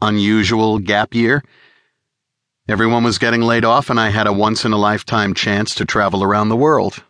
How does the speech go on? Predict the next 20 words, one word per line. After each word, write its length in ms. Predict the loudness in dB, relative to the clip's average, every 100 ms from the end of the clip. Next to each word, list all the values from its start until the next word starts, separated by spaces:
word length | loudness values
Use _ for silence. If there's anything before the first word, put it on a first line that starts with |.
| _ _ _ -8
It 60 |
was 160 | -4 -2
incredible. 520 | -2 0 0 -2 -6 _ _ _ _ _ _ _ -6
If 180 | -2
anything, 500 | 0 0 0 0 0
they'll 240 | 0 0 2
ask 300 | 0 -2 -2
you 160 | 0
how 100 | 0
to 80 | -2
do 180 | -2 -2
the 120 | -2
same. 580 | -4 -2 -2 -2 -4 -6 _ _ _ _ _ -6
The 80 |
scripts 540 | -4 -2 0 -2 -2 0
in 120 | 0
this 220 | 0 0
audiobook 720 | 0 2 0 0 -2 -2 -8 _ -14
still 640 | -12 -4 -2 0 -2 -6 -4
work. 400 | -4 -4 -10